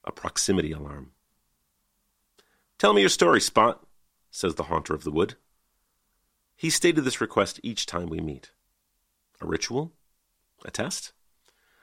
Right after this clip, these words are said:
A figment of my increasingly disturbed subconscious? Spot is a slur. My name is Rex.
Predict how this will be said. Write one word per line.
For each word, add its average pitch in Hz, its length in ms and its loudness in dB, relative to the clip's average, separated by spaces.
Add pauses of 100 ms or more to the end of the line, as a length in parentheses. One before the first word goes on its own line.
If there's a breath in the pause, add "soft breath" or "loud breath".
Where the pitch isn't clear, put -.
(160)
A 104 60 -14
figment 139 500 0
of 110 60 -6
my 92 160 -2
increasingly 117 720 -4
disturbed 101 440 0
subconscious? - 800 -10 (1600)
Spot - 400 2
is 98 120 2
a 87 60 -2
slur. 87 540 2 (680)
My 107 200 4
name 87 160 2
is 73 140 -8
Rex. - 520 -4